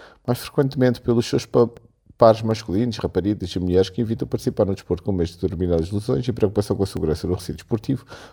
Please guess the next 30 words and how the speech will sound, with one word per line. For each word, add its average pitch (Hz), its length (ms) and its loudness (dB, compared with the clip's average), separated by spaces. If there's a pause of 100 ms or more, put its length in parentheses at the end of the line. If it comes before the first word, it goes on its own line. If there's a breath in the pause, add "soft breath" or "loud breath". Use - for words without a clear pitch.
ou 107 120 0
caminho, 85 440 2 (120)
ou 92 180 6
caminho 82 380 -4
do - 80 -6
recinto - 360 -10
desportivo. - 560 -12 (600 loud breath)
Muitos 123 160 0
também 151 200 6
acreditam 143 360 0
em 139 40 0
informações 120 460 0
falsas 135 460 -2
ou 82 140 2
não 90 160 -2
comprovadas 110 600 2
de - 120 -20
que - 100 -4
o 117 80 2
desporto - 340 0
pode 110 180 -2
ter 101 120 0
um 107 60 0
impacto - 320 -2
negativo 104 360 -2
na 107 100 0
sua 98 260 2
re-, - 600 -14
saúde 92 280 -2
reprodutiva. 110 680 -4